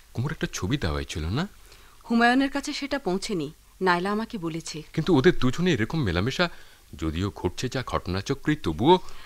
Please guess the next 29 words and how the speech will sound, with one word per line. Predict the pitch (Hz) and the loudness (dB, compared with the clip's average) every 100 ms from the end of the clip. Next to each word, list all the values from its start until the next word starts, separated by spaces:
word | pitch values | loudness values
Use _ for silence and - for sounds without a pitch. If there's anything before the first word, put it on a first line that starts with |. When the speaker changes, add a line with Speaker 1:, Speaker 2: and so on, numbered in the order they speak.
| - - | -14 -4
Speaker 2:
নাইলারা | 190 160 175 240 | 0 0 0 -2
হুমায়ুনের | 269 233 226 220 233 | -2 0 0 0 -2
বিয়ের | 180 190 202 - | -2 -4 -4 -4
চেষ্টা | 180 - | -6 -6
করছে, | 151 170 - - 156 - - | -8 -10 -10 -12 -12 -18 -10
খুব | 349 | -8
শিগগিরই | - 226 190 247 262 | -4 -4 -4 -4 -4
হয়েও | 185 170 202 | -2 -2 -4
যাবে। | 196 143 151 - - - - - - | -6 -8 -14 -18 -20 -20 -20 -20 -20
কিন্তু | - 170 180 | -18 -12 -10
আমাদের | 160 180 185 - | -10 -10 -14 -6
কুমুর | 208 214 - | -4 -4 -8
কি | |
হবে, | 175 180 175 208 - - - - - | -10 -6 -6 -8 -14 -20 -20 -20 -4
আমি | 220 | -2
যে | 214 | 0
কিছুই | 262 - - 277 | -4 -6 -6 -6
ভাবতে | - 208 - | -6 -10 -10
পারছি | 220 185 - 196 | -10 -10 -8 -8
না। | 196 - | -10 -4
Speaker 1:
রবি, | 90 92 92 98 - - - - - - - - | 0 2 0 -4 -16 -20 -20 -20 -20 -20 -20 -10
আমি | - 82 | -4 -2
বিশ্বাস | 80 - - - | -2 -6 -6 -6
করি | - 82 80 - - - - - - - - | -4 -4 -6 -14 -20 -20 -20 -20 -20 -20 -4
কুমুর | 82 87 | -2 -2
প্রতি | - 82 82 | -2 -4 -2
নিয়তি | 80 82 87 | -2 -2 -6
শুধু | - 82 78 | -6 -4 -2
অবিচার | 76 - 82 | -4 -4 -6